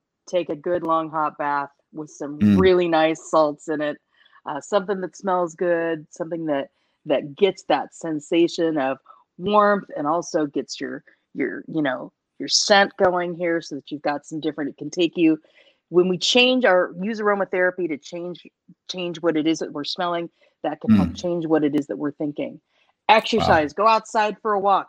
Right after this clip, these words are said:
Speaker 1: take a break, take a walk. That's gonna really do a lot to get those endorphins moving. And again, change your frame. That's what we're looking for, is how do we change the mindset, the thinking, the distortion that you may be in at that moment,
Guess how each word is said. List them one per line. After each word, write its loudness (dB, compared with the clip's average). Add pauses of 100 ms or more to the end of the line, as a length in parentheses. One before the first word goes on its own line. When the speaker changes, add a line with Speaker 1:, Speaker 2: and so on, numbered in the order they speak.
Speaker 1:
take -10
a -6
break, -4
take -12
a -8
walk. -2 (640)
That's -4
gonna -8
really -6
do 0
a 0
lot 0
to -12 (100)
get -8
those -6
endorphins -2
moving. 0
And -6
again, 0 (320)
change -4
your 0
frame. -6 (140)
That's 2
what -4
we're 2
looking -4
for, -10 (260)
is -8
how 0
do 2
we 0
change -4
the 0
mindset, 0
the -18 (100)
thinking, -2
the -2
distortion -2
that -8
you -8
may 0
be -2
in -4
at -8
that 0
moment, -4